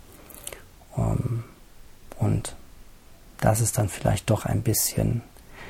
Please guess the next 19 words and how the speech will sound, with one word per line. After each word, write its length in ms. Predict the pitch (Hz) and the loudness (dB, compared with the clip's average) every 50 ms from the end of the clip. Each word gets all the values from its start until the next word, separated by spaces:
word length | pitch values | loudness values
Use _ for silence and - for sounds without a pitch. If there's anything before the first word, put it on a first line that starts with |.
| - - - - - | -14 -14 -14 -12 2
arg 320 | - 117 117 117 - - - | 6 8 10 10 8 6 2
viel, 320 | - 143 139 135 147 160 | 8 12 12 12 12 10
um 420 | 170 175 123 113 113 113 110 107 - | 8 6 6 8 8 8 6 4 2
später 680 | - - - 113 110 113 - - 117 113 113 113 117 - - | -2 0 4 4 4 6 6 6 6 6 6 4 2 0 0
dann 380 | 113 107 104 107 110 110 - - - | 2 4 4 4 4 2 0 -4 0
das 180 | - 107 - | 0 2 2
den 140 | - 110 104 | 4 2 2
Kindern 380 | - - 113 107 107 107 110 - | 4 4 6 6 6 6 2 2
zu 180 | - - 113 101 | 2 4 4 4
geben 460 | 104 - 110 110 117 113 117 110 117 | 6 6 6 8 8 8 6 6 4
und, 400 | 131 117 113 110 110 110 - - | 4 2 2 2 2 0 0 -2
ähm, 320 | 135 120 113 113 113 113 113 - | 0 0 2 2 2 0 0 4
die 80 | - 110 | 6 6
müssen 320 | 107 110 107 - - 120 | 6 6 6 4 4 4
dann 80 | 113 110 | 4 4
vielleicht 260 | - - 120 110 - | 2 2 0 2 4
nochmal 220 | 110 107 104 107 - | 4 4 4 6 6
aussortieren 640 | 113 120 117 - - 113 - - - 127 120 123 | 6 6 6 6 4 2 2 2 2 4 4 6
und 240 | 120 107 107 - - | 6 4 2 0 -2